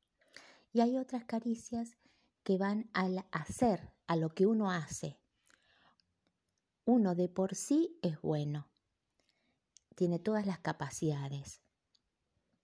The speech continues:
En esencia, tiene todas las potencialidades. Entonces, todas aquellas estímulos o, eh, lenguajes que digan sos, nunca, siempre,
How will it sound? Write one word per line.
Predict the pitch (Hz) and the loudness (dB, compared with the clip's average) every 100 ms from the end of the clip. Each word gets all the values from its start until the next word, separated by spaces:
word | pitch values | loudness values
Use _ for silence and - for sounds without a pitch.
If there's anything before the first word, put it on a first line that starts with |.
| _ _ _ _ - | _ _ _ _ 0
En | 190 | 2
esencia, | 180 170 - 208 220 233 - 262 262 _ _ _ _ _ | 2 -2 0 2 2 0 -2 -4 -4 _ _ _ _ _
tiene | 196 185 185 | 2 2 2
todas | 180 240 247 233 - | 0 0 2 0 -2
las | 190 185 - | -4 -4 -8
potencialidades. | - 180 180 160 160 170 160 156 147 143 143 - - _ _ _ _ _ _ - _ - _ _ _ _ _ - | 0 2 2 -2 -2 -4 -2 -4 -6 -8 -10 -14 -20 _ _ _ _ _ _ -20 _ -20 _ _ _ _ _ 0
Entonces, | 202 226 214 214 | 0 0 -4 -6
todas | - 320 - | -2 -2 0
aquellas | 226 - 208 - 196 180 - - | -4 -2 -4 -2 -4 -4 -8 -4
estímulos | 175 - 233 208 175 156 156 156 - _ _ _ _ - _ _ | -4 2 6 6 6 2 0 -2 -8 _ _ _ _ -20 _ _
o, | - 170 170 - - - | 2 2 2 -4 -18 -6
eh, | 160 165 | -4 -2
lenguajes | 165 180 190 214 202 - 156 139 - _ _ _ _ _ _ _ _ _ | 0 2 4 4 2 -2 -6 -6 -12 _ _ _ _ _ _ _ _ _
que | - 190 | 0 2
digan | 202 196 185 175 - | 4 2 2 0 -4
sos, | - - 202 185 160 - - - | -6 2 6 6 4 -2 -10 -4
nunca, | 175 185 214 202 170 160 151 | 0 4 4 4 2 -2 -6
siempre, | - - 220 247 277 262 196 | -2 2 4 4 0 -2 -4